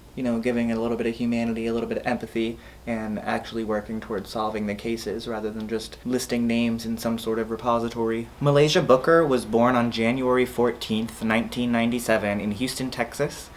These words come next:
She was born to her parents Stephanie Houston and Pierre Booker. Malaysia didn't see eye to eye with her mother very often. She was raised Christian, so her mother had a hard time accepting her identity.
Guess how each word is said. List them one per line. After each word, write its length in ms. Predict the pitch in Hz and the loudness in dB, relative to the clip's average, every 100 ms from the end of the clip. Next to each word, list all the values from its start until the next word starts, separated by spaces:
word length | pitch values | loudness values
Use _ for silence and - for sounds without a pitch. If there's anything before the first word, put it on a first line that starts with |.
| - - - - | -16 -16 -16 -4
She 140 | - | 0
was 80 | 143 | 2
born 240 | 135 147 | 4 4
to 80 | 139 | 6
her 100 | 139 | 2
parents 340 | 127 127 123 | 2 -2 -2
Stephanie 440 | - 135 135 139 139 | 2 2 4 0 -2
Houston 640 | 139 139 135 - 147 151 | -2 -4 -4 0 0 0
and 400 | 123 120 123 - | 0 0 0 -4
Pierre 580 | - 127 123 123 127 131 - - | -4 0 4 4 4 2 -2 2
Booker. 300 | 143 139 156 156 - - - | 4 4 0 -2 -18 -20 0
Malaysia 720 | 147 147 165 180 180 175 160 131 | 6 6 6 2 4 4 2 0
didn't 260 | 120 135 143 | 2 2 2
see 320 | 127 139 131 | 0 0 2
eye 160 | 113 117 | 4 4
to 140 | 113 | 4
eye 160 | 107 104 | 4 4
with 180 | 113 | 2
her 140 | - 127 | -2 0
mother 320 | 123 123 131 | 2 2 2
very 240 | 131 139 | 2 2
often. 760 | - 147 147 - 156 156 160 156 - - | 4 2 2 -2 0 2 0 -4 -14 -10
She 180 | - 143 | -2 2
was 180 | 143 127 | 2 4
raised 360 | 127 127 127 | 4 4 0
Christian, 600 | - 131 - 147 147 147 - | -2 -2 0 -2 0 -2 -6
so 640 | - 127 117 113 113 113 - - - - | -2 4 6 6 4 2 -10 -18 -16 -2
her 120 | 139 | 0
mother 320 | 131 123 127 | 2 4 2
had 460 | 120 127 117 113 107 - - | 4 4 6 6 2 -2 0
a 180 | 113 | 0
hard 380 | 107 135 131 120 | 2 4 4 4
time 460 | - - 120 120 117 | -4 0 2 4 2
accepting 500 | 113 - 120 - 123 | 0 -2 -2 0 -2
her 160 | 123 | 0
identity. 800 | 117 107 104 110 143 175 185 190 | 0 0 0 0 0 2 2 0